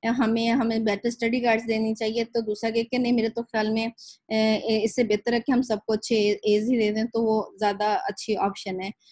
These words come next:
तो इस, इस किस्म की logic को हम straw man कहते हैं। ये आपके, ये word आप different जगहों पे यूज़ करते हैं, अपनी अपनी normal life में भी, अपने business life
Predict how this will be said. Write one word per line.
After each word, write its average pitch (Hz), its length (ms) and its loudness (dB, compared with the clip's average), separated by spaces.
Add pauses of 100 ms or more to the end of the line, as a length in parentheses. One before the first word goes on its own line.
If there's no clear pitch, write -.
(160)
तो 240 80 4
इस, - 240 0
इस 277 340 0
किस्म 302 280 4
की 294 120 4
logic 247 420 4
को - 80 2
हम 247 240 6
straw 226 300 0
man 233 220 4
कहते 214 320 -2
हैं। 233 80 2
ये 240 140 2
आपके, 226 300 2 (360)
ये 233 140 2
word 226 280 0
आप 214 240 0 (100)
different 214 540 -2
जगहों 214 220 -2
पे 220 140 -4
यूज़ 208 280 -2
करते 208 240 -4
हैं, 214 220 0
अपनी 214 400 -4 (520)
अपनी 220 300 0
normal 220 360 2
life 214 320 4
में 226 100 0
भी, 220 80 2
अपने 220 220 0
business 214 460 0
life 208 180 0